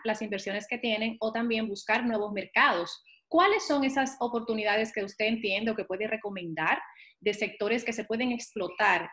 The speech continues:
en Costa Rica para aquellas personas que están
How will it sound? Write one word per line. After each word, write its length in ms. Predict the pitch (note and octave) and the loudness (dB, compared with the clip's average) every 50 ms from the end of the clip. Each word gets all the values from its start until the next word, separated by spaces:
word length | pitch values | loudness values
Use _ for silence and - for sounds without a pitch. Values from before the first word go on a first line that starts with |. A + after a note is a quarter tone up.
| - - | -10 -8
en 320 | G3 G3 F#3+ F#3 F3+ F3 | -6 -6 -4 -6 -8 -6
Costa 320 | - G3 G3 F#3+ - G3 F3+ | -6 -6 -4 -2 -2 -4 -2
Rica 460 | - - A3 G3+ E3 - F3+ F#3+ - - - _ _ | -2 -4 -6 -4 -4 -4 -4 -4 -6 -8 -20 _ _
para 200 | - G3 F#3+ F#3 | 0 0 2 2
aquellas 300 | F#3+ F#3+ G3 F#3+ A3 A3 - | 0 0 0 -2 -2 -2 -2
personas 360 | A3 A3 - G#3+ G#3+ A3 G#3+ | -4 -4 -4 -4 -4 -4 -4
que 80 | - | -8
están 500 | G3 - - G3+ G3 G3+ G#3+ A3 A3 G#3+ | -10 -4 -2 0 0 0 0 -2 -6 -6